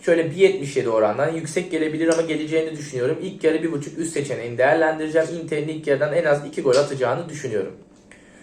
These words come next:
Son mücadelemiz Lazio Atalanta mücadelesi. Şöyle yine aynı şekilde eksikliklerden başlayalım. Atalanta cephesinde Zapata'nın eksikliği var önemli olarak. Lazio'da birazcık eksiklikler var. Cataldi yok, Pedro yok, Akerbi yok.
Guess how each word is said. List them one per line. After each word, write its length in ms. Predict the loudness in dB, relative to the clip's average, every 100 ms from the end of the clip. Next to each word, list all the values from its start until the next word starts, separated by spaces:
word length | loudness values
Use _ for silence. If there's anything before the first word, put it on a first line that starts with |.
| -20 -20
Son 280 | 2 4 4
mücadelemiz 720 | 4 6 6 6 4 2 4
Lazio 320 | 6 6 6
Atalanta 480 | 6 6 4 4 2
mücadelesi. 800 | 0 4 4 4 0 0 2 2 2
Şöyle 280 | 2 4 2
yine 140 | 4
aynı 260 | 2 2 -2
şekilde 340 | -6 -4 -4
eksikliklerden 840 | -4 -8 -16 -8 0 2 4 2
başlayalım. 500 | 2 0 0 0 0 -6 -16 -4
Atalanta 480 | 0 4 4 2 0
cephesinde 440 | -2 -4 -4 -4
Zapata'nın 580 | 2 4 4 4 2 2
eksikliği 480 | 0 -2 -12 -4 4
var 140 | 4
önemli 360 | 4 0 -4 -2
olarak. 440 | 0 4 2 2
Lazio'da 460 | 2 2 2 2 2
birazcık 420 | 6 4 4 -6
eksiklikler 680 | -8 -8 -14 -12 -6 0 4
var. 260 | 4 2 0 -16 -20 -12 0
Cataldi 460 | 2 4 2 2
yok, 300 | 2 0 -2
Pedro 360 | 2 2 4 4
yok, 240 | 4 4
Akerbi 440 | 0 4 4 4 4
yok. 320 | 2 2 -6